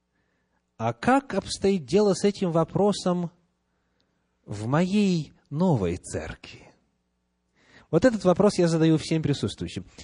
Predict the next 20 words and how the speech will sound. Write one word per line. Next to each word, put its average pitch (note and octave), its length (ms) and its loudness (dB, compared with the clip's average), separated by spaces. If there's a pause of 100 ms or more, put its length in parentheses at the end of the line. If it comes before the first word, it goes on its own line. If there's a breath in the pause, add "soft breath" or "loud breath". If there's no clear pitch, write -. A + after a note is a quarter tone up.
(160 loud breath)
Как C4+ 340 4
обстоит D3 520 2
дело D3 400 4
с - 100 -4
этим F3 300 2
вопросом D#3+ 480 2
в A#2 40 0
вашей D#3+ 300 0
церкви? - 640 -14 (1160 soft breath)
То G3 80 8
есть, F#3 180 2
знаете B3 460 6
ли F3+ 160 4
вы, G3+ 160 4
к - 80 -6
кому A3 420 4
обратиться, D3 960 2 (840 soft breath)
чтобы F#3 360 4
вопросить E3 580 2
Господа? G2 800 -6